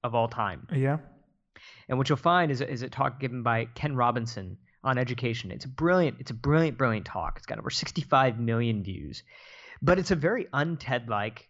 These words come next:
Speaker 1: presentation. He's got sort of, he's got one hand in his pocket. He's sort of, he has a slouch. He kind of meanders on and off script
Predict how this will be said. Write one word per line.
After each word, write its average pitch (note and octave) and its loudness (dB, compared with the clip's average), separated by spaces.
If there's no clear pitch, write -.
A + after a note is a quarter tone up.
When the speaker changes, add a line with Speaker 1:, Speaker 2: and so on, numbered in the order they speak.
Speaker 1:
presentation. C3 -4
He's D3 0
got C#3+ 4
sort D3 0
of, B2+ 0
he's C3 -2
got C3 2
one C3+ 0
hand C#3 2
in A#2 0
his A2 -2
pocket. D#3 4
He's B2+ -4
sort C#3 2
of, A2+ 0
he A2+ -2
has A#2+ 0
a A2+ -4
slouch. E3+ 4
He C#3+ -6
kind C#3+ -2
of C3+ 0
meanders C#3 0
on C3+ -2
and C3 0
off A#2+ 0
script D3+ -4